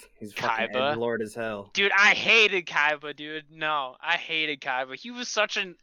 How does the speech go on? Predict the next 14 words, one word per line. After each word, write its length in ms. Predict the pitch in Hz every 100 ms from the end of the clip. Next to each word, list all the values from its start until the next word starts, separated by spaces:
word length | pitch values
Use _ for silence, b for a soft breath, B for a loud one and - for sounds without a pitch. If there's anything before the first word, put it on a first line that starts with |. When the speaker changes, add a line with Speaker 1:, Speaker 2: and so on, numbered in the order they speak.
| -
Speaker 2:
like, 280 | 175 165 -
a 80 | 170
little 400 | 175 190 170 151
wuss, 540 | 147 151 139 - -
dude. 300 | 139 131 131
He 520 | 131 - 160 175 196 202
always 560 | 147 156 170 165 165 160
was 140 | 147
up 180 | 143 -
in 60 |
his 160 | 143 139
feelings 420 | - 139 135 127
about 220 | 127 123
something. 580 | - 123 117 113 90 123